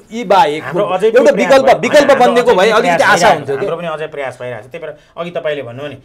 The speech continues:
Speaker 2: रापरपालाई हामीले के भन्यो भने हामीलाई देशको कुनै पनि पाँचवटा ठाउँ देऊ,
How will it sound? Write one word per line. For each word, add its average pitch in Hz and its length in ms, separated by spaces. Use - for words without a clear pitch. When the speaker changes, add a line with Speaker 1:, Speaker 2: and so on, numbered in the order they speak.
Speaker 2:
रापरपालाई 156 580
हामीले 127 440
के 196 100
भन्यो 135 200
भने 131 200
हामीलाई 151 420
देशको 147 340
कुनै 147 200
पनि 139 140
पाँचवटा 131 400
ठाउँ 107 240
देऊ, 98 120